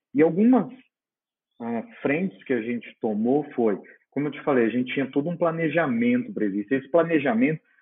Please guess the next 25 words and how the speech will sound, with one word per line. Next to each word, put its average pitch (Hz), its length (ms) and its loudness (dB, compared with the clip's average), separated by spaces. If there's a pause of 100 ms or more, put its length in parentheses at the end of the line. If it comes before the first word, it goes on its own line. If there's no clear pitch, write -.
(100)
a 123 60 -2
gente 160 300 -4
foi 160 160 4
refazendo 139 1200 0
ele, 151 420 6
acompanhando 139 1040 2
ele 147 240 2
a 139 40 -2
cada 165 320 0
quinze 190 480 -4
dias, 135 640 0 (600)
pra 139 160 -2
ver 156 180 -2
se 175 80 0
aquilo 208 280 0
que 220 100 0
a 190 80 4
gente 165 280 -6
tava 139 220 -2
previsto 135 680 -2
ia 180 140 2
acontecer. 175 760 -2 (220)
Então, 156 180 0
por 170 200 2
exemplo, 104 600 -2